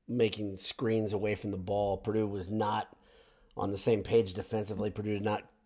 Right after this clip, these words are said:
look cohesive. And so the game started off kinda slow, and then all of a sudden Purdue just started marching away from them.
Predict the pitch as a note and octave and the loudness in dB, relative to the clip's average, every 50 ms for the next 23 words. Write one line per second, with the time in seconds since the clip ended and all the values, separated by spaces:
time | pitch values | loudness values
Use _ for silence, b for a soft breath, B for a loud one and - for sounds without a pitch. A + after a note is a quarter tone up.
0 | _ _ _ - B2 A#2+ - - - - A2 F#2+ F2+ A2+ A#2 A2 - - B2 A#2+ | _ _ _ 2 2 2 2 2 0 2 2 2 2 0 2 2 4 4 2 0
1 | - - B B B B B B B B B B B B B B B B B B | 0 -12 B B B B B B B B B B B B B B B B B B
2 | B _ _ _ _ _ _ _ - - - B2 B2+ B2 B2 B2 - C#3+ C3+ C3+ | B _ _ _ _ _ _ _ -8 -2 2 4 4 4 4 4 6 8 8 8
3 | B2+ C3 C3 B2+ C3 C3+ C3 - C#3 C3+ C3 B2+ B2+ - - B2+ B2+ B2 - - | 8 6 6 6 6 6 6 4 4 6 6 4 4 2 0 2 2 4 2 4
4 | C3 C3 C3+ C3 B2 A#2 A#2 A#2 A2+ A#2+ B2 B2 B2 B2+ B2+ B2+ A#2+ - A2+ A#2 | 6 6 8 8 8 6 4 2 2 4 4 6 6 6 4 2 2 2 4 4
5 | A#2+ A#2 A2+ - B2+ A#2 A#2 G#2+ A2+ A#2 A2+ A2+ A2 A2+ G#2+ - G2+ A2+ A2 G#2+ | 4 4 2 2 2 2 0 2 0 2 2 2 2 0 -2 -2 0 0 0 0
6 | G#2 G2+ G2+ G2 G#2 G2+ - G#2+ G2 F#2+ F2+ F#2 A2 A#2 A#2+ A2+ - G2 F#2 F#2 | 0 -2 -2 -2 -4 -4 -2 -4 -4 -4 -2 2 4 4 4 4 2 -4 -4 -4
7 | F#2 F#2+ G#2 G2+ | -4 -4 -6 -8